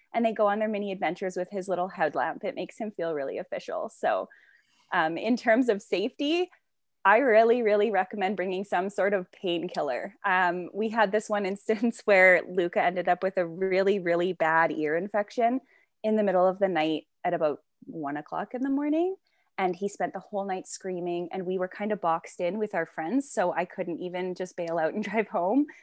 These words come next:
We had to just deal with it all night. So I recommend the kind of first aid aspect of it. You never know when you're gonna get cuts or scrapes or when you're gonna need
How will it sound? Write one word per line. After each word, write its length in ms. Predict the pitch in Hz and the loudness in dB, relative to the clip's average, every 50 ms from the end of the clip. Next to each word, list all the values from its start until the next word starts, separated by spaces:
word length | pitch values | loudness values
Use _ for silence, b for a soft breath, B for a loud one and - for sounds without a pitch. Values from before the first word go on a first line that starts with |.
| B B B | B B B
We 140 | B 214 220 | B 0 2
had 220 | 202 190 175 165 165 | 4 4 2 2 2
to 80 | 202 185 | 0 -4
just 440 | - 180 185 185 185 175 - - | -4 -4 -6 -6 -10 -18 -12 -6
deal 220 | 190 190 165 156 143 | -2 0 0 0 0
with 160 | 147 147 - | -2 -4 -6
it 80 | 147 135 | -4 -4
all 140 | 127 120 - | -4 -4 -4
night. 280 | 117 117 135 - - | -6 -8 -10 -10 -4
So 80 | - 240 | 0 2
I 80 | 208 202 | 4 4
recommend 540 | 202 214 208 254 233 220 208 214 180 175 | 4 2 2 0 -2 -2 -2 -2 -2 0
the 100 | 202 190 | 0 0
kind 240 | 185 - 220 185 175 | 0 0 -2 0 0
of 100 | 170 170 | 0 0
first 320 | - 170 156 160 160 - 160 | 0 0 0 0 -2 -2 -2
aid 140 | 156 156 | -2 0
aspect 460 | 156 151 170 180 - - 214 214 - 226 | 0 0 -2 -2 -2 -2 -2 -2 -2 -2
of 120 | 220 214 | -2 -2
it. 100 | 240 202 | -2 -2
You 100 | 190 175 | -2 -2
never 260 | 165 165 160 - 175 | -2 -2 -2 -2 -2
know 140 | 180 170 165 | -2 -2 -2
when 120 | 170 170 | -2 -2
you're 100 | 170 170 | -4 -6
gonna 180 | 185 170 170 170 | -6 -6 -6 -6
get 180 | 170 160 - - - | -6 -6 -8 -6 -6
cuts 300 | - 208 - - - - | -4 -4 -4 -6 -8 -10
or 100 | 175 175 | -10 -10
scrapes 460 | - - 175 160 160 160 - - - | -8 -6 -4 -4 -2 -4 -6 -10 -8
or 260 | - 151 156 156 151 156 | -4 0 0 0 0 0
when 180 | 165 160 165 | -2 -4 -4
you're 120 | 165 160 151 | -4 -6 -6
gonna 280 | 175 165 165 165 165 160 | -8 -10 -10 -8 -8 -6
need 200 | 156 143 147 | -6 -6 -8